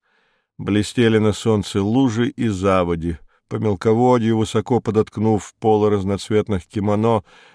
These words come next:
бродили женщины и дети с граблями и совками.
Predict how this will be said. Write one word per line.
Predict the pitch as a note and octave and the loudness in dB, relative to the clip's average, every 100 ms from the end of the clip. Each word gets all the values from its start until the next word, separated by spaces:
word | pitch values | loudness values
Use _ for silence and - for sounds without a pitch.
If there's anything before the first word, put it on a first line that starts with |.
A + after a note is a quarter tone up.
| _ | _
бродили | G#2 A#2 A2+ A#2+ A#2+ | 0 2 2 2 0
женщины | G2 C#3+ D#3 C3 D3 C#3 C3+ A#2 _ _ _ | 2 2 2 0 0 2 0 -2 _ _ _
и | B2+ | -2
дети | A2 A#2 B2+ A2 A2 | 2 4 4 2 -2
с | F#2+ | -4
граблями | E2+ G2 F#2 G#2 A#2+ A#2+ A2+ | -2 -2 0 2 2 2 2
и | G#2+ | -2
совками. | - G2+ - G#2+ G2+ F#2 D#2+ | -2 -4 -2 0 2 0 -2